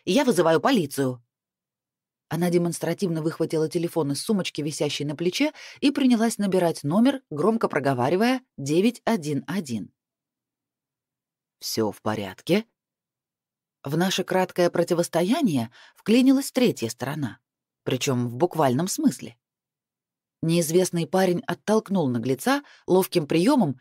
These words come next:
высвободив мой локоть. Он встал передо мной монолитной стеной, высокий, широкоплечий, и я почему-то не сомневалась, он пришел защитить. Только беспокойство его появления не уменьшило.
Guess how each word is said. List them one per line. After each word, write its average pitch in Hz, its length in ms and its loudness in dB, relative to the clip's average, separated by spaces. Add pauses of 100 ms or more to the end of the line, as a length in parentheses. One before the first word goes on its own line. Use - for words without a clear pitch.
(100)
высвободив 208 640 0
мой 214 140 2
локоть. - 480 -12 (600)
Он 175 220 2
встал 190 280 0
передо 165 340 2
мной 175 200 0
монолитной 160 520 -4
стеной, 156 540 0 (220)
высокий, 123 640 -4
широкоплечий, 120 920 -2 (320)
и - 80 -4
я 170 300 0
почему-то 262 420 2
не 247 140 6
сомневалась, 247 640 0 (260)
он 139 180 -2
пришел 165 340 0
защитить. 202 640 -4 (1080)
Только 214 460 0
беспокойство 185 800 -2
его 151 260 -4
появления 214 720 2
не 220 160 4
уменьшило. 143 640 0